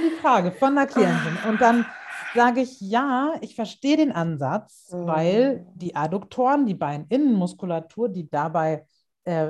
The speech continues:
Speaker 1: äh, angespannt werden muss,
Speaker 2: Mhm.
Speaker 1: äh, wenn man das viel macht,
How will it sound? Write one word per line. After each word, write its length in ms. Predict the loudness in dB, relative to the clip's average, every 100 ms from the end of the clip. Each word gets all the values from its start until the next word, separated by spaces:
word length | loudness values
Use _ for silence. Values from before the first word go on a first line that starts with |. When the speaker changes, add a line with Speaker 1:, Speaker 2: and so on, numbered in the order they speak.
| -4
Speaker 1:
äh, 240 | -8 -8 -6
angespannt 580 | 0 2 2 0 -2 0
werden 280 | 0 -2 -4
muss, 540 | -4 -4 -6 -16 _ _ _ -18
Speaker 2:
Mhm. 240 | -14 -12
Speaker 1:
äh, 140 | -10 -4
wenn 120 | -2
man 140 | -2
das 180 | -4 -8
viel 260 | _ -2 0
macht, 440 | 0 -4 -8 _